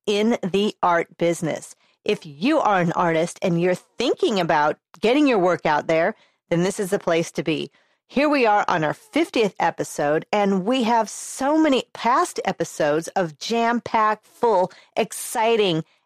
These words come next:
and inspiring information for you as an artist. So if you are new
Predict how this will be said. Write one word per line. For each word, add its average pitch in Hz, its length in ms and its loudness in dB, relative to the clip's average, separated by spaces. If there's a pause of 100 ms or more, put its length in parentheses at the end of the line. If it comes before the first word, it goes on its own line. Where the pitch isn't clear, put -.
(140)
and 233 260 2
inspiring 214 920 0
information 165 680 -2
for 233 380 0
you 185 340 2
as 180 240 0
an 170 120 -4
artist. 151 640 -2
So 208 280 -2
if - 220 -6
you 233 200 2
are 190 120 2
new 202 380 2